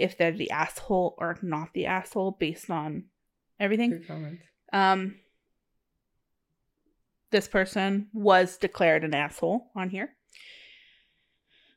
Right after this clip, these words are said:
Speaker 1: Um,
Speaker 2: Wow.
Speaker 1: Oh, yeah, look, it says, ob-, this comment says, uh,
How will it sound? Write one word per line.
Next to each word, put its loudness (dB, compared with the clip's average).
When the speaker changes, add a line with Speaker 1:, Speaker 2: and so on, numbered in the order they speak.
Speaker 1:
Um, 4
Speaker 2:
Wow. -4
Speaker 1:
Oh, 10
yeah, 8
look, 6
it -4
says, 2
ob-, 4
this -2
comment -2
says, 4
uh, 2